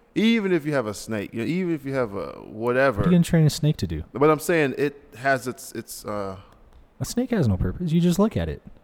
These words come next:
Speaker 1: Well, I'm saying if you got a rat problem, let 'em go in the garage.
Speaker 2: If you got a rat problem, you get a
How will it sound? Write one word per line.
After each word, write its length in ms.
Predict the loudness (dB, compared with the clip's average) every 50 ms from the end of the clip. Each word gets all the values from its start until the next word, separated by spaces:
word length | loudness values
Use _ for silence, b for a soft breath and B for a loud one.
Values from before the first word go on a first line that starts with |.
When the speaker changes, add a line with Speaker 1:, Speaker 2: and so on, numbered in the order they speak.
| _ _ _ _ -14 -12
Speaker 1:
Well, 100 | -10 -10
I'm 100 | -10 -8
saying 260 | -8 -6 -4 -4 -4 -4
if 100 | -6 -8
you 60 | -6
got 240 | -6 -4 -4 -6 -6
a 40 |
rat 280 | -8 -8 -8 -8 -8 -8
problem, 460 | -8 -6 -6 -6 -8 -8 -10 -10 -10
let 100 | -8 -8
'em 80 | -8 -8
go 160 | -8 -8 -8
in 80 | -8 -10
the 60 | -12
garage. 540 | -10 -8 -8 -8 -8 -8 -8 -10 -10 -8 -4
Speaker 2:
If 80 | 0 4
you 80 | 6
got 100 | 6 6
a 40 | 8
rat 200 | 6 6 4 6
problem, 220 | 6 6 8 8
you 60 | 8 6
get 80 | 4
a 20 | 4